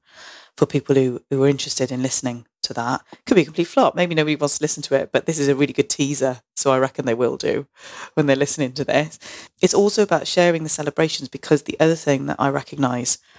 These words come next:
about both you and I, which I think is really important, is that, and this is very much in the ethos of what I coach with, is that it's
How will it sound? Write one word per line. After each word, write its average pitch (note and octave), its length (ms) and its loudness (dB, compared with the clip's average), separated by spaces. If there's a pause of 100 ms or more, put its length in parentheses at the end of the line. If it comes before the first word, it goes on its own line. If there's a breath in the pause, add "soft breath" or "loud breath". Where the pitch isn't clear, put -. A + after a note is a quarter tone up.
(440 soft breath)
about C#3 200 0
both C3+ 200 0
you C3+ 140 2
and B2+ 100 0
I, A2+ 220 -2
which A2+ 120 -4
I C3+ 60 -4
think C#3+ 160 -4
is C3+ 140 -6
really C#3 260 2
important, B2+ 600 -2 (560 soft breath)
is D3 220 4
that, B2+ 380 0
and D3 120 -2
this - 140 -4
is C#3+ 140 -8
very C#3 240 2
much - 180 -4
in C#3+ 80 -4
the C3+ 180 -2
ethos C#3 360 -2
of C3 100 -8
what - 140 0
I B2+ 260 -4 (240)
coach - 400 -2
with, A2+ 380 0 (960 soft breath)
is E3 160 2
that D#3 180 0
it's - 120 -4